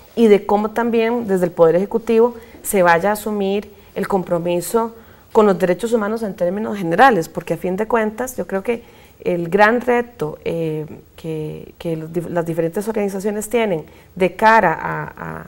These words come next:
a la opinión pública es traducir este tipo de demandas, eh, en argumentos que tienen que ver con derechos humanos, realmente para que se entienda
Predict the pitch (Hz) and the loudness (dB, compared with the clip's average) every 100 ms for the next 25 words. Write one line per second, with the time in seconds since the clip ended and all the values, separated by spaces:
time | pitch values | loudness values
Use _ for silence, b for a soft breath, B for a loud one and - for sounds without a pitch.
0 | - 165 165 165 170 180 233 220 220 139 | -8 -4 -4 -2 -4 2 2 2 -2 -6
1 | - B B - 190 - - 220 185 175 | -12 B B -2 -2 -2 2 4 4 2
2 | - 262 247 - 180 220 220 220 226 214 | -2 -2 0 -2 -4 -4 -4 -4 -2 0
3 | 185 170 175 180 214 240 - b b b | 0 0 0 -2 -4 -6 -14 b b b
4 | b b - 190 175 170 160 156 160 175 | b b -4 0 2 0 -2 -6 -6 0
5 | 180 180 180 185 202 214 214 - 240 - | 2 2 2 2 4 2 0 -4 -6 -4
6 | 175 202 190 196 196 180 175 190 180 160 | -6 0 0 0 -2 -2 -2 -4 -4 -6
7 | 180 170 180 180 156 175 185 190 226 214 | -10 -6 -2 -2 0 0 0 0 0 -2
8 | 180 170 160 156 196 190 214 | -6 -8 -10 -6 -4 -2 -4